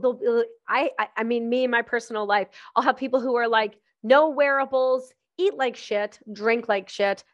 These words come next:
feel horrible," and then complain to me. And then I have people like my husband and I who are like, blood work every three months, inside tracker, wearable devices,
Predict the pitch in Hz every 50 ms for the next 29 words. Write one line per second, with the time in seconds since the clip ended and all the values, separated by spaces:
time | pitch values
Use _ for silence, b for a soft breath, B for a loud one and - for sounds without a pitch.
0 | _ _ _ _ _ - 302 339 349 285 - - 277 247 240 220 208 190 180 196
1 | 180 175 175 180 b b b b b b b _ _ _ - 269 294 311 320 320
2 | 311 311 233 214 294 302 311 302 285 285 247 214 196 196 190 190 - _ _ _
3 | - 240 254 254 269 302 269 - - - 311 247 294 285 269 262 247 240 247 233
4 | 269 254 262 254 233 214 208 202 190 185 185 185 185 b b b b _ 247 208
5 | - 220 208 214 - _ _ 247 285 320 311 311 294 294 285 247 226 233 233 -
6 | 214 196 196 202 202 190 190 190 _ _ _ _ _ _ _ _ _ _ _ _
7 | _ _ _ _ 262 320 320 - - 302 262 240 233 - - 220 220 220 214 196
8 | 190 185 175 - _ - - 262 311 311 302 294 294 277 226 247 208 240 220 226
9 | 240 240 - - - 226 208 196 190